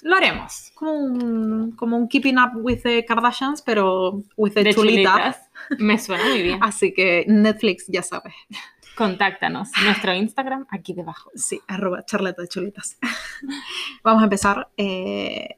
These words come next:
Speaker 2: voy a empezar yo, como tengo dos, y Patri una. Vamos a empezar con el llamado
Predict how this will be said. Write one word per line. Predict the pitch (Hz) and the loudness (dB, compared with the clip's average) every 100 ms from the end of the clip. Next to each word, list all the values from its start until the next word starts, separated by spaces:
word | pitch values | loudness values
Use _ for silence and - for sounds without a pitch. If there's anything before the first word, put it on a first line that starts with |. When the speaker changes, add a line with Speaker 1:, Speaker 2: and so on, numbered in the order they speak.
| - | -10
Speaker 2:
voy | 190 208 202 | 0 4 4
a | 190 - | 0 -4
empezar | 196 190 196 | -6 -4 -6
yo, | 202 269 | -4 -4
como | 277 202 | -4 -6
tengo | 196 202 | -4 -4
dos, | 196 403 - - _ | 0 -2 -2 -16 _
y | - 214 | -6 -4
Patri | 185 196 196 | -2 0 -2
una. | 269 311 - _ _ _ - - - - - - | 0 0 0 _ _ _ -20 -18 -16 -16 -16 -4
Vamos | 185 | 0
a | |
empezar | 202 208 220 233 | 0 2 0 2
con | 247 277 - | 2 2 2
el | 226 214 | 2 6
llamado | 208 202 208 - | 6 6 4 2